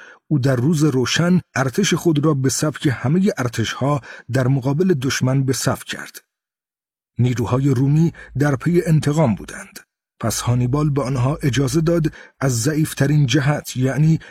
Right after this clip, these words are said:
مرکز، پیشروی کنند و وقتی همه با هم در مرکز جمع شدند، از دو بال آنها را احاطه و شوکه کرد.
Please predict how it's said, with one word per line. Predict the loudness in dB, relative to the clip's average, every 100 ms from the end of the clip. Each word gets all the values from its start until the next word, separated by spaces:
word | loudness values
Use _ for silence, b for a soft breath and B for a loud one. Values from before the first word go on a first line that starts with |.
| B
مرکز، | 2 2 0 0 -2 0
پیشروی | 0 -2 0 0 0
کنند | -2 -8 -10 -18 -20 _ _ _
و | -2
وقتی | 0 0 0
همه | 0 0 0
با | 2 0
هم | 2 2 0 B B
در | -2 0
مرکز | 0 0 0 0 0 0
جمع | -2 -2
شدند، | -2 0 2 2 2 0 B B _
از | -2 0 0
دو | 2
بال | 2 4 2 0
آنها | -2 -2 0 0
را | 0 -2 B _
احاطه | -4 -2 -2 0 0 0
و | 2 0 0 B B
شوکه | -2 0 0 0
کرد. | -2 -6 -10 -16